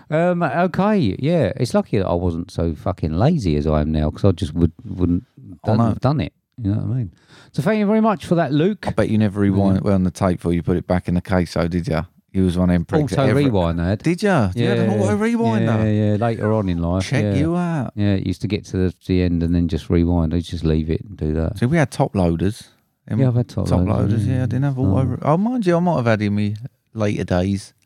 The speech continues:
Speaker 1: From Radio Rentals, we used to rent 'em. So we used to
Speaker 2: Rumbelows.
Speaker 1: <laughs> right, yeah, so we used to get, uh,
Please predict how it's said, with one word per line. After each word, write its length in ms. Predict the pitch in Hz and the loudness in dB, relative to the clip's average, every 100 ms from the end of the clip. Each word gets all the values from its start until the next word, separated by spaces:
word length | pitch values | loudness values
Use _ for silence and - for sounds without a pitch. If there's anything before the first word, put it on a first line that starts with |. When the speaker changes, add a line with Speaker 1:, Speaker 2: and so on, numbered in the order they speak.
| _ | _
Speaker 1:
From 180 | - 104 | -2 2
Radio 300 | 113 107 107 | 2 4 2
Rentals, 440 | 101 110 76 80 85 | 2 0 -2 -4 -4
we 100 | 85 | -4
used 280 | 87 82 - | -2 -4 0
to 60 | |
rent 220 | 95 95 | 2 2
'em. 160 | 76 85 - | -2 -8 -2
So 140 | 110 | 0
we 100 | 107 | 2
used 140 | 95 87 | 4 4
to 40 | |
Speaker 2:
Rumbelows. 460 | 90 107 - - 113 | 4 2 0 -4 0
Speaker 1:
<laughs> 40 | |
right, 280 | 127 123 104 | 2 2 2
yeah, 140 | 123 | 0
so 180 | 92 117 | 0 0
we 140 | 117 120 | 2 2
used 160 | 98 | 0
to 60 | 95 | -2
get, 360 | 104 - - | -2 -2 -2
uh, 260 | 98 95 | 2 2